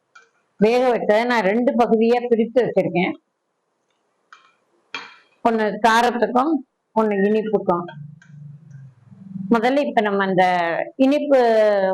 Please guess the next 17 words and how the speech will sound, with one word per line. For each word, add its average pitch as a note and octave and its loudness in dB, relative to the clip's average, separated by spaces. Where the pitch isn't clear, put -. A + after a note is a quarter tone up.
கேவுரு A3+ 2
புட்டை A3+ -2
நம்ம A#3+ -2
ரெடி G#3+ 2
பண்ணிக்கலாம். F3+ -2
வெல்லம் C#4 0
வந்து A#3+ 0
நைஸா A3 0
போடலாம், F#3+ 0
சர்க்கரை G#3 0
வேண்டாம். G3 -2
குடும்பம் A3+ 0
வரலையும் G#3+ 0
ஆரம்பத்துல B3+ 0
இருந்தே A3+ 0
நம்ம B3 0
குழந்தைங்களுக்கு A3+ 0